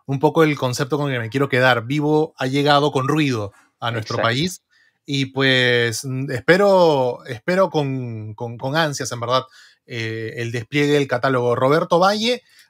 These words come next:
Speaker 1: y, um, director de retail para Latinoamérica de Vivo, ha estado con nosotros aquí en Metadata. Muchas gracias por el tiempo,
Speaker 2: Exacto.
Speaker 1: Roberto.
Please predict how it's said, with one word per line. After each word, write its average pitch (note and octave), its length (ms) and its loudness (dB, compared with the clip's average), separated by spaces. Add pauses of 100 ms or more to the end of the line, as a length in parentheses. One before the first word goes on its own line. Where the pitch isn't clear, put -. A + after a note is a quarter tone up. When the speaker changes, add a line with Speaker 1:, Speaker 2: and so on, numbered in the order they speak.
(140)
Speaker 1:
y, A#2+ 500 -4
um, A#2+ 180 -6
director C3 320 0
de E3 60 2
retail D3+ 260 -2
para D#3 140 0
Latinoamérica C#3+ 520 0
de C3+ 80 0
Vivo, D3 160 2
ha C3+ 40 2
estado C#3 220 0
con C3+ 80 -4
nosotros C3+ 340 -6
aquí C3 120 -4
en C3+ 60 -4
Metadata. B2+ 320 0
Muchas C3+ 240 0
gracias C#3+ 160 0
por C#3 120 0
el A#2+ 60 0
tiempo, C3+ 180 2
Speaker 2:
Exacto. B2+ 340 2
Speaker 1:
Roberto. - 120 -20